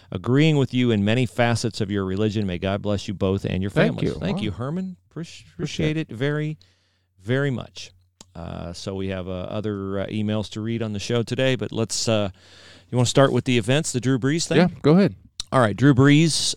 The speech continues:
Speaker 1: uh, doing an interview with Yahoo Finance, um,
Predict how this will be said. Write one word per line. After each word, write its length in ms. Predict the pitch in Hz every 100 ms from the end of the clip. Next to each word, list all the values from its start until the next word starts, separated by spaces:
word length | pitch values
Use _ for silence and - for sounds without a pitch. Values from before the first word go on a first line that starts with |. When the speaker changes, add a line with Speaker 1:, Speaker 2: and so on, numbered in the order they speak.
| -
Speaker 1:
uh, 480 | 120 117 113 113 110 92 92
doing 220 | 135 139
an 80 | 123
interview 400 | 139 135 135 131
with 160 | 113
Yahoo 720 | 113 120 127 131 131 131 127 117 _ _ _ _
Finance, 960 | - 131 135 120 95 113 - - - - _ _ _ _ _ - -
um, 800 | 92 92 92 90 90 87 82 85